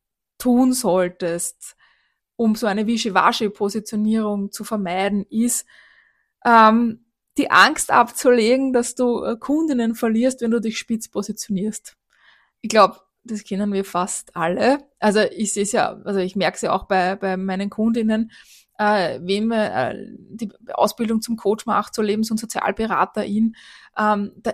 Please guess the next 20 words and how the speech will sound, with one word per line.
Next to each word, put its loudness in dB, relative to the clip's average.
ist 0
man 0
ja -2
recht -6
breit -2
aufgestellt. -4
Uns -4
Menschen -6
interessieren 0
ja 0
mehr -2
Themen. -2
Wir 0
bestehen -2
ja 2
auch -2
als -8
me-, -8
aus -4
mehreren 0